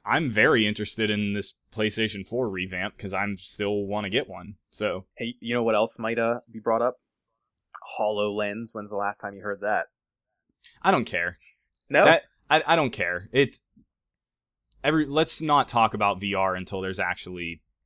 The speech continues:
Speaker 1: not A R, whatever. I, I would love for everybody in games to, like, now that they're out, let's take it, let's chill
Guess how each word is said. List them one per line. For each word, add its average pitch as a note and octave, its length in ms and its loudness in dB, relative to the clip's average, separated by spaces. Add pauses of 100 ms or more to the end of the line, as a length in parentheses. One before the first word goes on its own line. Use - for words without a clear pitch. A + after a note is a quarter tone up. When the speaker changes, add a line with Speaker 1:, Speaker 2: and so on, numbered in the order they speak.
(140)
Speaker 1:
not B2 260 0
A A2 220 4
R, F2 240 -4
whatever. F2+ 440 -4 (420)
I, C3 220 8
I B2 160 4
would C#3+ 160 2
love A#2 320 2
for A2+ 200 -4
everybody G#2 460 0
in G2 100 -4
games F#2+ 360 -6
to, G2 160 -8
like, F2 440 -6 (640)
now F#2+ 240 2
that A2+ 160 -2
they're B2 180 2
out, A2+ 340 2 (1500)
let's G#2 200 -8
take A2 260 -2
it, A2 100 -8 (100)
let's G#2 240 -8
chill A2+ 560 -2